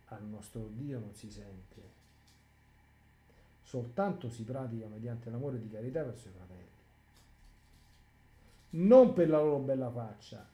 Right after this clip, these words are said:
né per compassione, né per timore a rappresaglie, ma per ubbidienza all'Altissimo. Ma il grande ed intenso amore,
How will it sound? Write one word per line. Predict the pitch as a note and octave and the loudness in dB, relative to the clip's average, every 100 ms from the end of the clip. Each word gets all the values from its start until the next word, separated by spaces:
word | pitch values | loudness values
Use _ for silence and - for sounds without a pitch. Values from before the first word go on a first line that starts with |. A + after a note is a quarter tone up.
| - | -8
né | D3+ G3 | 0 2
per | G3 F3+ | 2 0
compassione, | - D#3+ B2 C#3 - - C#3 A#2+ G#2+ | 0 -4 -2 -6 -6 -8 -6 -6 -8
né | A#2 E3+ G#3+ | -2 4 4
per | G#3+ F#3 | 6 2
timore | - F3+ F3+ E3+ | 0 0 4 4
a | |
rappresaglie, | D3 B2+ B2+ A#2 B2 G#2+ G2+ G2+ - - - _ - | 2 -4 -6 -6 -6 -8 -14 -20 -20 -20 -20 _ -20
ma | - | -20
per | - G#2 | -20 -18
ubbidienza | G#2 G#2+ G#2+ G2+ G2 - | -16 -14 -14 -16 -20 -20
all'Altissimo. | - - _ _ - - _ _ _ _ - _ _ _ _ _ _ _ _ _ _ _ _ _ _ _ _ _ - _ - _ - - - - - | -20 -20 _ _ -20 -20 _ _ _ _ -20 _ _ _ _ _ _ _ _ _ _ _ _ _ _ _ _ _ -20 _ -20 _ -20 -20 -20 -20 -8
Ma | C#3 E3 | 2 6
il | F3+ F3+ D3+ | 6 6 4
grande | G3 A#3 D4 D#4 C#4 A3+ | 8 10 10 10 10 12
ed | G#3 | 12
intenso | G3+ G3 - C4 C#4 - G3+ | 10 8 12 12 12 4 6
amore, | G3+ G#3 G3+ D#3 C#3+ D#3+ F3+ F3+ | 8 8 8 6 4 2 2 -2